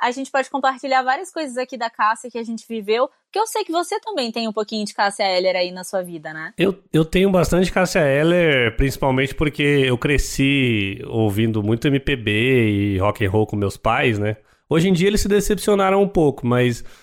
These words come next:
Speaker 1: <laughs>
Speaker 2: porque hoje eu ouço de tudo. Mas eu cresci muito, eu, e quando eu ouço Cássia Eller, já me vem a memória de, de eu molequinho, assim, no carro indo pra escola, meu,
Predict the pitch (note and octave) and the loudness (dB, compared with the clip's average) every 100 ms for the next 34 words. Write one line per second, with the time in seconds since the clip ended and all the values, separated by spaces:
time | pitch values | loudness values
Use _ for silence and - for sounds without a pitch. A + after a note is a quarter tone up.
0 | _ - A3 - A#3+ F4+ D#4 - - C4 | _ -6 -4 0 -2 0 -4 -6 -2 -4
1 | - G#3+ - - C#3+ C#3 D3+ D3+ D3+ D3+ | -2 -6 -4 0 2 2 2 2 2 2
2 | D#3 - D#3 A#2+ A2 - - _ - C#3 | 0 2 2 2 -2 -12 -20 _ -4 0
3 | D3+ F#3 G3 F#3+ F#3+ G3+ G3 F#3+ F#3+ F#3 | 2 2 4 2 2 2 2 4 2 4
4 | E3+ F3 E3+ F#3 G3 F#3+ A3+ - G3+ - | 2 0 0 2 4 4 2 2 0 2
5 | E3 F3+ G3+ E3 E3 F3+ D#3 E3+ G3+ F#3+ | 2 4 4 4 2 2 4 4 2 2
6 | F#3 E3 D3+ F3 F3 C#3 C3+ C3 B2+ A#2+ | 2 2 2 2 0 -4 -10 -8 -10 -6
7 | D3+ C#3 _ - C3 D#3 E3 F#3 F3+ - | -6 -6 _ -6 0 2 4 2 0 2
8 | E3 F3+ E3 - D3 F#3 - _ _ _ | 4 4 2 2 0 0 -8 _ _ _
9 | _ _ - B2+ C#3 C#3+ C#3+ D3 D#3+ D#3+ | _ _ -4 0 0 2 0 2 4 4
10 | D#3 D#3+ D#3 - C3+ D3 D3 C3 | 4 2 0 2 2 4 4 4